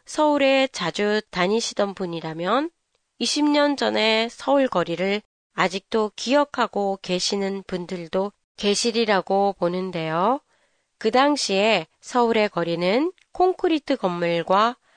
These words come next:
아스팔트 도로로 둘러싸인 삭막한 도시였어요. 심어져 있는 가로수와 꽃은 아주 적었고 시민이 쉴 공간도 거의 없었어요.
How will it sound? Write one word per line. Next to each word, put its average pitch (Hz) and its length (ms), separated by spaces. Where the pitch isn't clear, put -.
아스팔트 269 760
도로로 247 600
둘러싸인 202 840
삭막한 247 840
도시였어요. 170 1040
심어져 320 600
있는 247 480
가로수와 180 760
꽃은 214 600
아주 185 420
적었고 175 760
시민이 320 600
쉴 294 300
공간도 180 840
거의 185 460
없었어요. 156 880